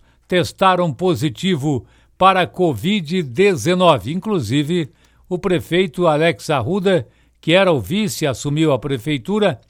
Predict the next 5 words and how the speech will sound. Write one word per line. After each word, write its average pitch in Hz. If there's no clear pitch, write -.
também 170
do 156
Partido 147
Trabalhista 131
Brasileiro. 123